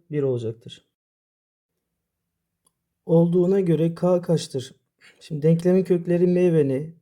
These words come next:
M çarpı N eşittir C bölü A'dan iki bölü eksi üç. Yani eksi iki bölü üç de diyebiliriz. Şimdi şurada da verilen şu denklemde içler dışlar çarpımı yaptığımız zaman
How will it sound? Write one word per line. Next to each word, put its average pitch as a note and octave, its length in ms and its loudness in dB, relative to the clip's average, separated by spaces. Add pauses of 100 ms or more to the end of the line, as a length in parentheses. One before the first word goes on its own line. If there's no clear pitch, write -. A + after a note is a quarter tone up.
(140)
M D#3+ 440 -2
çarpı E3 540 -2
N C#3+ 180 0
eşittir E3 640 -6 (580)
C E3+ 280 2
bölü E3 180 4
A'dan D3+ 380 2
iki E3 280 -6
bölü D#3 180 -2
eksi D3 340 -6
üç. - 300 -10 (100)
Yani D3+ 520 -2 (540)
eksi E3 440 -6
iki D#3+ 260 -4
bölü D#3 180 0
üç D#3+ 180 -6
de E3 100 -2
diyebiliriz. B2+ 640 -4 (560)
Şimdi - 180 -14
şurada E3 400 0
da F3+ 180 2
verilen E3+ 300 2
şu E3+ 180 -6
denklemde E3 460 -2
içler E3 340 0
dışlar E3 280 -2
çarpımı E3 400 0
yaptığımız E3 440 0
zaman C#3+ 380 -4